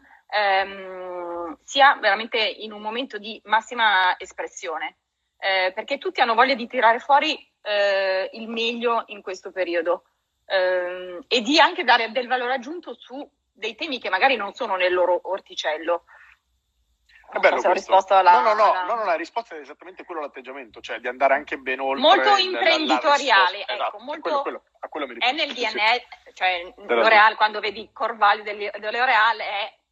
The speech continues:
Speaker 1: devi essere imprenditore, devi pensare,
Speaker 2: Ma poi, ma è
Speaker 1: eh,
Speaker 2: realmente incentivata questa cosa? Cioè, non so,
Speaker 1: è
Speaker 2: c'è un
Speaker 1: realmente incentivata,
Speaker 2: Ah, ok,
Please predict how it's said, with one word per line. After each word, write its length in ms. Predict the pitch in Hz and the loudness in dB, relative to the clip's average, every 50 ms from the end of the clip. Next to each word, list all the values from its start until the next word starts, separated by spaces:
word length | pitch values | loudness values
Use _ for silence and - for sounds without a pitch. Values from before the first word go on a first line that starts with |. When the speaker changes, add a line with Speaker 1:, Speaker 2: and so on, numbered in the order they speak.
| _ _ _ | _ _ _
Speaker 1:
devi 160 | _ 180 175 | _ -20 -18
essere 240 | 185 175 _ 208 202 | -18 -14 _ -14 -14
imprenditore, 720 | 202 - 220 208 208 220 226 214 - 226 220 226 226 202 | -14 -12 -12 -12 -10 -12 -14 -10 -6 -4 -2 0 0 -2
devi 240 | 202 196 185 180 185 | -2 -4 -6 -8 -10
pensare, 540 | - - 190 190 - - 208 202 190 196 202 | -12 -12 -14 -14 0 4 6 6 6 6 6
Speaker 2:
Ma 100 | - - | 4 6
poi, 180 | - 233 220 - - 196 | 6 4 4 4 2 4
ma 80 | - - | 6 6
è 40 | 147 | 6
Speaker 1:
eh, 40 | 147 | 6
Speaker 2:
realmente 440 | 151 151 147 147 165 175 170 - 165 | 4 2 2 2 0 -2 0 0 -2
incentivata 640 | 160 151 - 170 165 151 170 160 156 127 - 117 107 | -2 0 -2 -4 -4 -4 0 2 2 2 2 -2 -8
questa 260 | 117 110 - - 113 | -12 -12 -10 -10 -6
cosa? 220 | 113 113 107 113 | -6 -6 -6 -6
Cioè, 100 | - - | -8 -6
non 100 | 117 117 | -4 -4
so, 120 | - 123 - | -2 0 0
Speaker 1:
è 40 | 202 | 0
Speaker 2:
c'è 40 | 202 | 0
un 80 | - | 0
Speaker 1:
realmente 300 | 330 - - 110 - 208 | 0 -2 -4 -6 -8 -6
incentivata, 560 | - - - 196 - 208 - - - - - | -6 -4 -6 -6 -6 -6 -8 -8 -2 2 2
Speaker 2:
Ah, 20 | 214 | 2
ok, 140 | 208 - | 2 0